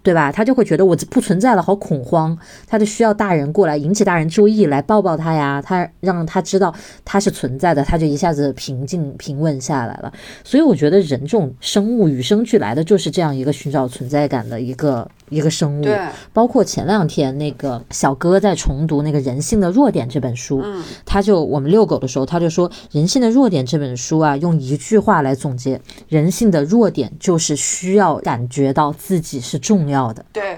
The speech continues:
Speaker 1: 我觉得这不就是咱们说的这件事儿吗？
Speaker 2: 对，就是你得感知到，哪怕不是重要，起码是你的存在，你，你，你，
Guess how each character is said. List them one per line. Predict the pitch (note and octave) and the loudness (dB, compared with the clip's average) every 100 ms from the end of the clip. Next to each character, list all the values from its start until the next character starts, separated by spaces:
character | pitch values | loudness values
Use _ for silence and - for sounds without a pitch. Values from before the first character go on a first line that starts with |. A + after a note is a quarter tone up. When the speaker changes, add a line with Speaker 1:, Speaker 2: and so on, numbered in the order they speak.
| - | -4
Speaker 1:
我 | D#3+ | 0
觉 | E3 | 4
得 | F3 | 4
这 | G3+ A#3 | 4 4
不 | D3 | 2
就 | E3+ | 2
是 | E3 | 2
咱 | E3 D3 | 2 2
们 | D#3+ | 2
说 | D#3+ E3 | 2 2
的 | |
这 | E3 E3 | 2 0
件 | D3+ | 0
事 | C3 | 0
儿 | D#3+ | 0
吗？ | - | 0
Speaker 2:
对， | B2 | -2
就 | D#4+ | -4
是 | D#4+ | -2
你 | C4 A#3 | -4 -4
得 | C4+ | -4
感 | C4 F3 D#3 | -4 -8 -8
知 | F3 | -4
到， | A#3 A3 F3+ | 0 2 0
哪 | F3+ | -6
怕 | E3 A#3+ | -6 -8
不 | A3 | -10
是 | A#3+ B3+ | -12 -8
重 | D#4 D4 | -8 -6
要， | F3+ D#3 - | -8 -10 -12
起 | - - | -14 -10
码 | A#3+ G3 E3 | -6 -6 -8
是 | - G3 F3 D#3 _ _ _ | -12 -12 -12 -14 _ _ _
你 | G#3 | -8
的 | G#3+ | -8
存 | G#3 - E3+ F#3 | -8 -10 -10 0
在， | B3+ C#4 - _ _ _ _ | 2 2 -2 _ _ _ _
你， | G3+ G3+ F#3 | -16 -14 -14
你， | G3 G3+ | -14 -14
你， | G3 G#3 | -12 -14